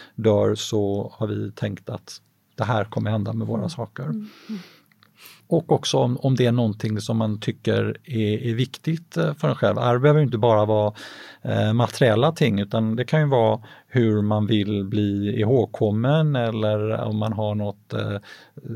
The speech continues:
Speaker 1: särskilt, eh, som man vill ska föras vidare i familjen, en berättelse, eh, eller en, en tradition, att jag,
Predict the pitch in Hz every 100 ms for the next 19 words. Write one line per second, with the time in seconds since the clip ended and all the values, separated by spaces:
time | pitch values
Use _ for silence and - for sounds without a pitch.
0 | 113 107 - 113 - 113 101 - - 104
1 | 101 98 113 104 104 101 104 101 - -
2 | 104 101 101 104 101 - 107 101 - 123
3 | 101 95 120 139 - 147 143 131 139 139
4 | 123 113 107 120 113 113 113 - - 107
5 | 110 - 117 117 117 123 123 - - -
6 | - - - 120 110 107 110 110 107 107
7 | 104 107 113 104 101 113 104 - 117 120
8 | 110 110 - 117